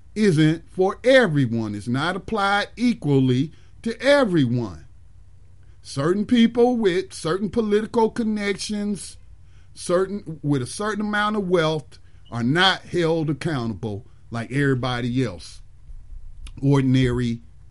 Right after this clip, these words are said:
citizens, ordinary residents, ordinary people. So he lied, he lied to Congress.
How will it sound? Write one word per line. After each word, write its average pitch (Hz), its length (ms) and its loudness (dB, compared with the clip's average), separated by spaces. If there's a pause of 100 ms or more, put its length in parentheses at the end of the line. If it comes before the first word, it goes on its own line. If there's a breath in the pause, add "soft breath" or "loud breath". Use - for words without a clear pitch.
(180)
citizens, 117 840 -4
ordinary 127 680 0
residents, 113 760 -6
ordinary 113 800 -4 (500 soft breath)
people. 101 460 -4
So 135 220 -6
he 247 120 4
lied, 208 380 2
he 220 140 0
lied 170 320 -2
to 131 60 -6
Congress. 127 600 -8